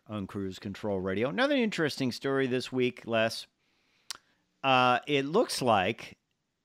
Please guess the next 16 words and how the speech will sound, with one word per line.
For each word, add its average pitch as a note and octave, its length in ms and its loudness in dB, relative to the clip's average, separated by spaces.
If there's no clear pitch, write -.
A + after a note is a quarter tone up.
Bentley A#2 680 2
is C3 200 -2
going D#3+ 300 0
to D3 60 0
build C#3 460 2
some B2 220 0
nineteen E3 560 -2
twenty-nine C#3 920 0
blower B2 680 4
model B2 500 2
cars. G2+ 840 -4
Uh, A2+ 400 4
they B2+ 340 2
have B2 280 0
taken F3 480 -4
a B2+ 540 2